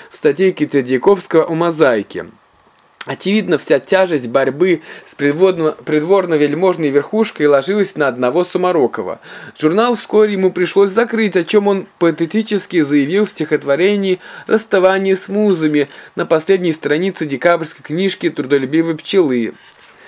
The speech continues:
«Для множества причин противно имя мне писателя и чин. С Парнаса не схожу, схожу противу воли.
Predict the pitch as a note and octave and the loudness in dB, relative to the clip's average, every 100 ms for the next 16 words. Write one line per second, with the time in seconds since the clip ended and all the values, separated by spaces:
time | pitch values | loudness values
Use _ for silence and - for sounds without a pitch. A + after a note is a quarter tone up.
0 | - C3 E3 G#3+ D4+ C4+ A#3 A3 A3 F#3+ | -12 2 4 6 4 2 -2 2 4 4
1 | F#3 - G3 F#3 F3 D#3+ _ - _ - | 0 0 0 0 -2 -8 _ -20 _ 4
2 | C#4 D4+ A#3 A#3+ A3 F#3+ F#3+ F#3 F3 F3 | 4 4 0 4 2 2 0 2 0 -2
3 | - C#3 C#3+ E3 D#3 D3+ - D#3+ D3 D3 | -6 -2 2 2 2 -4 0 2 2 2
4 | C#3+ C#3 C#3 - - C3 B2+ A#2 - - | 0 0 -2 -4 0 0 -2 -8 -20 -20
5 | - - D#3+ F3+ B3 B3+ A#3 G#3 F#3 - | -12 0 2 2 0 0 0 2 0 2
6 | E3+ C#3+ D3+ C#3+ B2+ - C3 D3 A3+ C4 | 0 2 2 0 -4 -4 -2 0 0 0
7 | B3+ - _ _ - D3 C#3 - G#3 F3+ | -4 -8 _ _ 0 2 2 0 0 0
8 | B2 C3+ C#3 A#2+ A#2+ | 2 4 4 4 -2